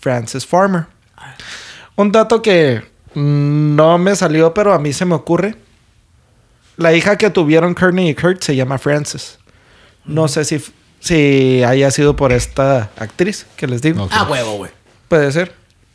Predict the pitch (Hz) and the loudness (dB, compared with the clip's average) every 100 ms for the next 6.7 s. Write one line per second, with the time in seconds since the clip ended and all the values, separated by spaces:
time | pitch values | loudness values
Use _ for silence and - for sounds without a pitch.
0 | _ _ _ _ _ - _ 165 170 180 | _ _ _ _ _ -20 _ 0 4 4
1 | 185 180 175 - 226 233 226 170 175 180 | 4 4 4 0 0 -2 -2 -2 -2 0
2 | 165 151 147 175 170 185 165 147 180 233 | 0 -2 0 -2 0 -2 -2 0 0 0
3 | - - _ _ _ _ _ _ _ _ | -8 -18 _ _ _ _ _ _ _ _
4 | _ _ _ _ _ _ _ 165 156 151 | _ _ _ _ _ _ _ -2 2 2
5 | 151 143 160 208 185 175 170 170 160 139 | 2 2 4 4 2 0 0 2 0 2
6 | 151 151 151 135 120 156 | 2 2 0 -2 -2 -4